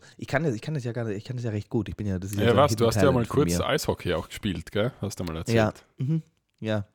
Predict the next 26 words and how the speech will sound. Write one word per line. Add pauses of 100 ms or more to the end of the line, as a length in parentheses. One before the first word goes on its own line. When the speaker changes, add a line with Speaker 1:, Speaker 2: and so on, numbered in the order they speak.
(140)
Speaker 1:
ungefähr
so, (260)
so (880)
fünfzehn
Minuten
lang. (300)
Speaker 2:
<laughs>
Speaker 1:
Na,
so
wie
das
halt, (140)
so
wie
das
halt
ist,
wenn
man,
wenn
man,
weißt
du,
wenn
man
so,